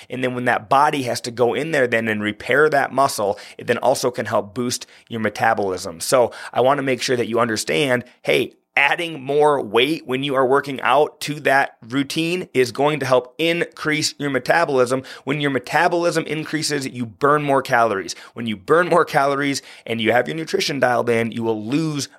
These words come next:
more fat. So make sure that you are grabbing those dumbbells. It's not gonna create those big, bulky muscles.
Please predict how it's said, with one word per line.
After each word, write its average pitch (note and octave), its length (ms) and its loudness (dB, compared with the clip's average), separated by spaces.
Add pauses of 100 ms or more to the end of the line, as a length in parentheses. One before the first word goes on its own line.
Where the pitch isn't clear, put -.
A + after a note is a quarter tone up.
more C3 480 2 (120)
fat. A#2+ 340 0 (160)
So - 140 -10
make C3 180 -2
sure C3+ 160 -2
that B2 140 0
you B2+ 160 -2
are A#2 420 4 (220)
grabbing D3+ 400 0
those C#3+ 180 0
dumbbells. A#2+ 640 0
It's C3 200 -2
not E3 280 0
gonna F3+ 200 -6
create D#3 420 2
those D3 220 2
big, C#3 400 2
bulky C3+ 320 0
muscles. A#2 420 -2